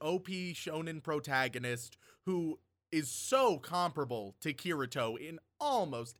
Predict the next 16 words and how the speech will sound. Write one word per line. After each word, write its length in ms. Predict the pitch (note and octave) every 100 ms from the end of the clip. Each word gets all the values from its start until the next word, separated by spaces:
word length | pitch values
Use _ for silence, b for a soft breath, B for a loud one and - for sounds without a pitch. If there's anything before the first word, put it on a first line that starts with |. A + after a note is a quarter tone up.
| -
every 560 | A#3+ E3+ - C3 C#3+
stereotypical 880 | B2 - G3+ F3+ C#3+ C3+ F#3 C#3+ B2+
tropey 420 | - F3 D#3+ A2
way. 380 | B2+ F3+ A2+ G#2 B B B
He 80 | -
gets 200 | D#3 D#3
thrown 300 | - G3 G3+
into 280 | G3+ F#3+ G3
a 40 |
situation, 920 | F3+ G3 F#3 F#3+ F3 E3+ E3 F#3 F3 E3 b
and 100 | -
he's 140 | D3+ C#3+
amazingly 640 | D3+ D#3+ D#3+ D#3+ D#3 D3+
good 240 | D3 C#3+
at 100 | C#3+
everything. 600 | C#3+ C3 B2 A2+ A#2+ G#2+